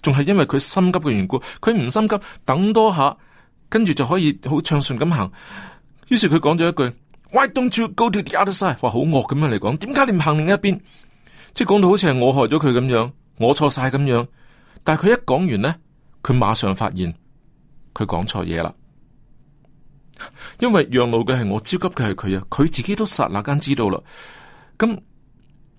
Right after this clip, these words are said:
噉冇得好講啦。噉於是呢，佢呢就，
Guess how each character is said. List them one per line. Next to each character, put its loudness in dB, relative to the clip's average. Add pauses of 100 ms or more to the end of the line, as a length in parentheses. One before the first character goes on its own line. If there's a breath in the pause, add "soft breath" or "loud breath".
(600)
噉 2
冇 4
得 2
好 4
講 0
啦。 -4 (360 loud breath)
噉 2
於 4
是 -2
呢， -2
佢 0
呢 0
就， -2